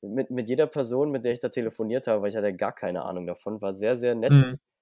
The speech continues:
Speaker 1: und jedes Gespräch war sehr aufschlussreich. Äh, natürlich
Speaker 2: Mhm.
Speaker 1: kriege ich kein Arbeitslosengeld, wenn ich auf Reisen bin, das ist klar, da melde ich mich dann ab.
Speaker 2: Logisch.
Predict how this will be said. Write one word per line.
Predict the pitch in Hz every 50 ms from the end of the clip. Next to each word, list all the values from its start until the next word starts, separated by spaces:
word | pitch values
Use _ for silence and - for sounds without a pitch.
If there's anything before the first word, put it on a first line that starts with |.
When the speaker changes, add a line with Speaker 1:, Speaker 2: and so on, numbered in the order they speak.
| _ _ _
Speaker 1:
und | - 110 101 101
jedes | 117 110 117 - -
Gespräch | 120 - - - - 120 107 113
war | 110 101
sehr | 104 107 -
aufschlussreich. | 101 117 - - - - 104 - - - 92 92 - - - _ _ _ _ _ _ _ _ _
Äh, | 110 113 117
natürlich | 117 - 165 165 165 202
Speaker 2:
Mhm. | - -
Speaker 1:
kriege | - 135 120 123
ich | - -
kein | - 123 131 139
Arbeitslosengeld, | - 135 143 139 131 131 139 131 120 123 113 120 117 107
wenn | 113 110
ich | 107 101
auf | 92 92
Reisen | 98 104 120 127 135 127
bin, | 147 151 160 165 120
das | 113 104 107
ist | 101 - -
klar, | - - 95 101 127 143 135
da | 123 104
melde | 101 101 101 104 107
ich | - -
mich | 113 104 -
dann | - 98 104
ab. | 104 - - 107
Speaker 2:
Logisch. | - - -